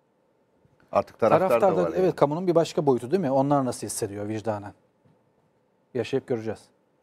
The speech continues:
Speaker 1: Sadece Galatasaray taraftarı değil, spor, yani futbol severler de. Herkesin,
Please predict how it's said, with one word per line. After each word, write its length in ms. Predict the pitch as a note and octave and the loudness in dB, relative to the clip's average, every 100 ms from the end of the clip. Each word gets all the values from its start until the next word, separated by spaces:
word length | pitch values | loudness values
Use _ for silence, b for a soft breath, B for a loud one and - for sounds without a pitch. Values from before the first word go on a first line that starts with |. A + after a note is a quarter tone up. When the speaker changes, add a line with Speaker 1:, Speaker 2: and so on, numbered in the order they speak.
| _ _ _ _ _ _ | _ _ _ _ _ _
Speaker 1:
Sadece 420 | - G#2+ G#2 A2+ | 0 2 2 0
Galatasaray 360 | G#2+ A2 - A2 | 2 2 2 -2
taraftarı 460 | - G#2 G#2 A2+ D3 | 0 -2 0 -2 -2
değil, 100 | F3+ | -12
spor, 320 | - B2+ B2 | -2 0 0
yani 140 | F#2 F#2+ | -4 -6
futbol 320 | A2 - G2+ | -10 -4 -4
severler 560 | - F#2+ F#2+ F#2 E2+ | -2 0 0 0 -2
de. 40 | - b b b b b b | -6 b b b b b b
Herkesin, 480 | G#2 F#2 G2+ G2 A2+ | -2 -2 -2 -6 -12